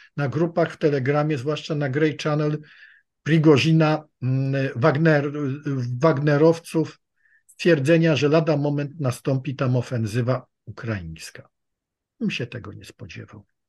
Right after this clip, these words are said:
Czołgi są, czołgi są prawdopodobnie tutaj w Awdijiwce nawet mieliśmy taki, mieliśmy taki epizod,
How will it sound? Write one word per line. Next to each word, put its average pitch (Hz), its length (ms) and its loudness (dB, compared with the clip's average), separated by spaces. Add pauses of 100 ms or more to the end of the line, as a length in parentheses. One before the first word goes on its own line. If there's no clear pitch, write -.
(1200)
Czołgi 180 380 4
są, 135 440 -2 (520)
czołgi 156 420 2
są 143 480 0 (300)
prawdopodobnie 151 1080 0 (180)
tutaj 160 380 0
w 123 120 -4
Awdijiwce 160 760 2
nawet 151 340 -2
mieliśmy 156 640 -4
taki, 147 560 -4 (140)
mieliśmy 160 440 2
taki 160 400 -2
epizod, 151 720 2